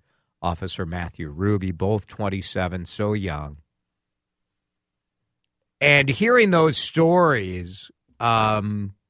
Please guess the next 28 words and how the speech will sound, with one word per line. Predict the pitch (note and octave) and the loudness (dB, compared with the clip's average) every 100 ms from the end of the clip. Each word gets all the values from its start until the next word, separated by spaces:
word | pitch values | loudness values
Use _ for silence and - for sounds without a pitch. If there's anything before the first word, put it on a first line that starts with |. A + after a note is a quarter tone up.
| _ _ _ _ _ _ _ _ _ | _ _ _ _ _ _ _ _ _
I | F#3 A3 | -4 0
don't | A3 | 2
know | G3 G3 | 2 4
about | D#3 D3 C#3+ | 4 4 2
you, | D3 C3 | 0 0
but | A#2+ | -2
for | - D#3 | -2 -2
me, | D3 F#3 F#3 F3 - | 2 2 4 2 2
it | D#3 C#3 G2 | -2 -2 -6
just | - F3+ F#3 - | -2 2 2 0
reinforced | C3+ D3 D#3 D3 - C3 B2+ A2+ G2 F#2+ - _ _ _ _ _ _ _ _ | -4 0 2 0 -4 -2 0 0 -2 -6 -10 _ _ _ _ _ _ _ _
the | A2+ | -4
sacrifice | A2+ D#3 C3 B2+ C#3 - C3 B2+ C#3 - - | 0 2 2 2 -4 0 0 0 -4 -10 -6
that | A2+ A2+ G#2+ _ | 0 0 0 _
we | A2+ A#2 | -2 -2
see | - C3 C#3 D3+ | -2 -2 0 -2
from | - A#2+ G#2 | -4 -6 -4
people | A#2+ - B2+ A#2+ | -4 -2 -2 -2
who | A2 | -2
go | G#2+ A2 A2+ | -2 0 2
into | A#2 B2 B2 | 0 -2 -4
this | A#2+ A#2+ - | -4 -4 -6
profession, | _ B2+ A2 A2 G2 G#2 G#2+ _ _ _ _ _ _ _ | _ -8 -2 -2 -2 -8 -12 _ _ _ _ _ _ _
especially | - C#3+ E3+ F3+ - F3+ D3 | -4 -2 2 2 2 0 0
when | C3+ C3+ | 0 0
you're | C3+ | 2
looking | C3 C3 C3+ | 2 0 0
at, | A#2+ A2+ A2 | 0 0 -2